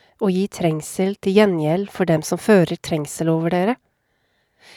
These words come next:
Men dere som lider trengsel, skal han gi ro sammen med oss. Dette skal skje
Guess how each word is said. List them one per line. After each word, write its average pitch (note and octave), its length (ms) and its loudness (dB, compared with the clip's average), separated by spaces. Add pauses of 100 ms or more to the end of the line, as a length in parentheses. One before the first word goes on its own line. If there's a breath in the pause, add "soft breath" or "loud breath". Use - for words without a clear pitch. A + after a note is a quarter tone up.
(380 soft breath)
Men F3+ 120 2
dere F3 280 4
som F3+ 160 -8
lider F3 320 -2
trengsel, B3+ 560 -2 (720)
skal - 400 -4
han D#3+ 120 -4
gi F#3 180 0
ro F#3+ 220 -2 (440)
sammen F3 400 -2
med G3+ 160 0
oss. - 140 -10 (1500 soft breath)
Dette - 260 0
skal B3+ 240 0
skje F#3+ 280 0